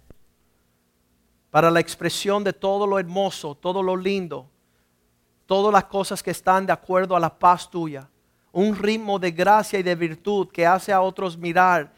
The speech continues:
y contemplar la belleza de la expresión de tu corazón más íntimo, Señor. Que podamos sacar de nuestras vidas la murmuración, el chisme, la blasfemia,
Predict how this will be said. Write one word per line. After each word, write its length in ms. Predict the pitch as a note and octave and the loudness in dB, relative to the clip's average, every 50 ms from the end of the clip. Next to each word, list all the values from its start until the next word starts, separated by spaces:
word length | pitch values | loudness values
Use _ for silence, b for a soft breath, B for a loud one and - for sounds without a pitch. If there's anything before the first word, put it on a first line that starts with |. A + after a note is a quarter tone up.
| b b b | b b b
y 120 | E3 D#3+ | -4 -4
contemplar 640 | - - F3 D#3+ - E3+ D3+ D#3 - F#3 F#3+ G3 F#3+ | -2 -2 -4 -4 -4 -6 -6 -2 2 4 4 4 6
la 140 | F#3 F3+ | 4 2
belleza 720 | E3+ E3+ E3 E3 D#3 F3+ F#3+ G3 F#3+ - - G3+ F#3+ F#3 b b b b b b | 2 2 -4 -4 -2 0 0 -2 -2 -2 -2 -4 -4 -4 b b b b b b
de 160 | b D#3 E3 E3 | b 0 0 2
la 80 | E3 | 2
expresión 680 | D#3+ D#3+ - - - E3 D#3 - - F#3 F#3+ G3 G3 G3 | 2 0 -4 -8 -6 -6 -6 -4 -4 -2 -2 -2 -2 -4
de 80 | F3+ | -8
tu 120 | E3 - E3 | -10 -12 -12
corazón 680 | - F3+ E3+ E3 D#3 - - F#3+ F#3 E3+ E3 D#3 D3 D3 - | -8 -4 -4 -4 -4 -4 -6 -6 -4 -4 -4 -6 -8 -14 -10
más 340 | D3+ D#3 E3+ E3+ D#3+ - - | -2 0 0 0 0 -6 -12
íntimo, 460 | A3 F3+ E3 D#3+ - D3 C#3 C#3 C3+ | -10 -10 -10 -8 -10 -12 -12 -12 -12
Señor. 360 | - - C#3+ C3+ C3+ C3 C3 _ _ _ _ _ _ _ _ _ _ _ _ _ _ _ _ _ _ _ _ _ _ _ | -14 -14 -16 -16 -20 -20 -20 _ _ _ _ _ _ _ _ _ _ _ _ _ _ _ _ _ _ _ _ _ _ _
Que 120 | - D3+ | -8 -8
podamos 380 | C#3+ - F3 E3+ F3+ G3+ G3 F3+ | -2 2 2 4 4 2 0 -4
sacar 600 | - - - F#3+ E3+ - - F#3 G3 G3+ G3+ G3 | -4 -2 0 0 0 0 2 4 4 4 4 4
de 120 | F3+ F#3 | 0 -4
nuestras 340 | F3 F3 D#3+ - F3+ D#3+ D#3 | -6 -4 -2 -2 -2 -2 -2
vidas 460 | D#3+ F3+ G3 G3+ F#3+ G3 F#3 F3 - | -4 -8 -6 -2 -2 -2 -2 -2 -6
la 180 | - - E3 D#3+ | -10 -2 -2 -2
murmuración, 960 | D#3+ E3 E3 D#3 D#3 D#3+ D#3 D#3 D3 - - - G3 F#3 F3+ E3+ D3+ C#3 C#3 _ _ _ _ _ _ _ | -2 -2 -6 -6 -4 -4 -4 -4 -4 -4 -8 -8 -6 -6 -6 -6 -8 -10 -14 _ _ _ _ _ _ _
el 180 | - D3 D3 C#3 | -8 -6 -6 -6
chisme, 680 | - - - - G#3 G3+ G3 F3 - D#3+ D3 B2+ B2 _ _ _ _ _ _ _ _ | -10 -10 -8 -6 -4 -6 -6 -6 -8 -12 -14 -18 -20 _ _ _ _ _ _ _ _
la 160 | - C#3+ D#3 | 0 2 2
blasfemia, 840 | D#3 D#3 E3 D#3+ - - - - G3 G3 G3 F#3 E3+ D#3 C#3+ D3 - | 2 4 2 0 0 0 -6 -4 -4 -2 -2 -4 -6 -10 -12 -14 -14